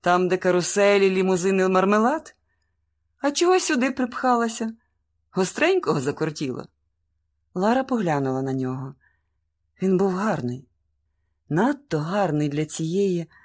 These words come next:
обійденої цивілізацією місцини. І волосся в нього було сріблясте і підстрижене під паш, мов у кіношного принца. І профіль, тонкий і жорстокий, якщо дивитися саме на профіль,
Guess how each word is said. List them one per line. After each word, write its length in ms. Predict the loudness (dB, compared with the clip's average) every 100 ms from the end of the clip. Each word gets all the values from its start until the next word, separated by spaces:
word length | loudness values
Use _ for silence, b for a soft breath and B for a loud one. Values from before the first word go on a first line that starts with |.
| b b b -4
обійденої 680 | -2 0 -2 0 0 0
цивілізацією 1120 | -2 -4 -2 -2 -2 -2 -4 -6 -4 -2 -4 -6
місцини. 640 | -8 -6 -6 -8 -8 -8 -12 _ _ _ _ _ _ _ _
І 80 | -2
волосся 440 | 0 2 0 0 0
в 20 |
нього 240 | 2 0
було 220 | -2 -4
сріблясте 720 | -4 -2 -2 2 0 -2 -4 -6 B B B B
і 100 | -8
підстрижене 640 | -8 -8 -4 -4 0 -2
під 260 | -2 -8 -4
паш, 420 | -4 -4 -6 -10 _ _ _
мов 140 | -8 -6
у 40 |
кіношного 540 | -2 -2 -2 -2 -4
принца. 540 | -4 -4 -4 -6 -12 -14 _ _ _ _ _ _ _
І 80 | -12
профіль, 640 | -4 0 0 -2 -6 -8 -10 _ _ _ _ _
тонкий 500 | -6 -4 -4 -2 -2
і 180 | -2 -6
жорстокий, 840 | -6 -6 -6 -6 -6 -6 -8 -16 -16 _ _ _
якщо 280 | -10 -6 -4
дивитися 460 | -4 -4 -4 -6 -6
саме 280 | -6 -6 -6
на 120 | -8
профіль, 460 | -8 -8 -8 -14